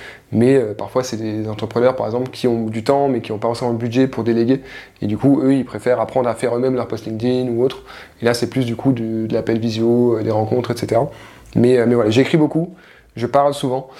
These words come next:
Euh, et, euh, globalement, j'aide les entrepreneurs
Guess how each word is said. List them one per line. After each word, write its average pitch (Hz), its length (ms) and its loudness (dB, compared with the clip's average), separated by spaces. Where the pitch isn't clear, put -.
Euh, 52 600 -6
et, 131 320 6
euh, 110 240 -2
globalement, 127 400 4
j'aide 131 240 2
les 117 520 -2
entrepreneurs 135 800 0